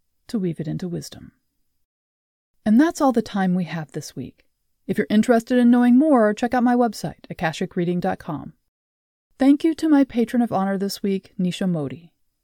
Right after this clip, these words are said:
If you're enjoying this podcast, please consider supporting it by subscribing on Patreon.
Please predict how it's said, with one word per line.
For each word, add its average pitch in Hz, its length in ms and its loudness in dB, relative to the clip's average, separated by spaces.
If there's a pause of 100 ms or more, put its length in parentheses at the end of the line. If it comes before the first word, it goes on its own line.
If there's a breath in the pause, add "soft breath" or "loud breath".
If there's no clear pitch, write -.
(240)
If 180 140 -4
you're 185 100 4
enjoying 285 400 4
this 226 140 4
podcast, 208 640 -6 (320)
please 302 240 0
consider 277 400 -2
supporting 208 400 -2
it - 120 -8
by 180 140 -2
subscribing 160 560 -6
on 165 100 -6
Patreon. - 520 -14